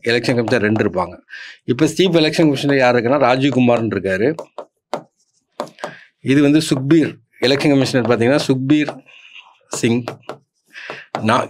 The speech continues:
ஞானேஷ் குமார். மூணு பேரையும் அப்பாயின்மெண்ட் பண்றது யாருன்னு கேட்டீங்கன்னா, பிரசிடென்ட். அதுக்கு ஒரு செலக்டிங் கமிட்டி இருக்குது.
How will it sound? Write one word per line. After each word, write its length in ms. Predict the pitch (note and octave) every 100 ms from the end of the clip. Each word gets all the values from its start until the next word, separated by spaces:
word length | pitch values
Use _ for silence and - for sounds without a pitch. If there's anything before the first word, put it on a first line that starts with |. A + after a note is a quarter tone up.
| -
ஞானேஷ் 480 | A2 B2 D3+ D3+ -
குமார். 380 | A2 G2+ G2 - - - - _ - - _ _ _ _ - - - -
மூணு 260 | D#3 G3
பேரையும் 280 | F3+ F#3 D3
அப்பாயின்மெண்ட் 360 | E3+ F3 E3 C#3+
பண்றது 200 | C3+ C3
யாருன்னு 320 | B2 B2+ A#2
கேட்டீங்கன்னா, 300 | A#2 C3 F3 A2
பிரசிடென்ட். 500 | A2 A#2+ A2 F#2 - - - - _ - - _ - - _ _ _ - -
அதுக்கு 320 | - C3+ D#3 D#3+
ஒரு 140 | D3 -
செலக்டிங் 400 | D#3 E3+ F#3 E3
கமிட்டி 260 | C#3+ C3
இருக்குது. 280 | A#2 G#2+